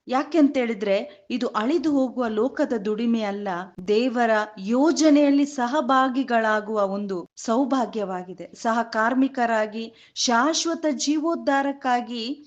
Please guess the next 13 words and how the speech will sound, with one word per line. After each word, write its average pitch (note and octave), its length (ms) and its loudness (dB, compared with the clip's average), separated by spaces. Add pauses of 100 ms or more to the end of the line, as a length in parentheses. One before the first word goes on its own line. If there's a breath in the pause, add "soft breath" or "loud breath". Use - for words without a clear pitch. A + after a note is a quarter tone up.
(280 loud breath)
ಯೇಸು C4 360 -2
ಕ್ರಿಸ್ತರ E4 480 0
ಜೊತೆ C4 380 -2
ಸೇರಿ C#4 380 -4
ಶ್ರಮಿಸುವ C#4 560 -2
ಒಂದು B3 480 -4 (200 loud breath)
ಸೌಭಾಗ್ಯವಾಗಿದೆ. A3 1500 -6
ಸ್ವರ್ಗ A3+ 380 -4
ಸಾಮ್ರಾಜ್ಯದ G#3 800 -6
ಕಾರ್ಯಕ್ಕಾಗಿ G3+ 880 -6
ದುಡಿಯುವಾಗ G#3 600 -4 (600 soft breath)
ದೇವರು D4 640 0 (380 loud breath)
ತಮ್ಮ D#4+ 240 0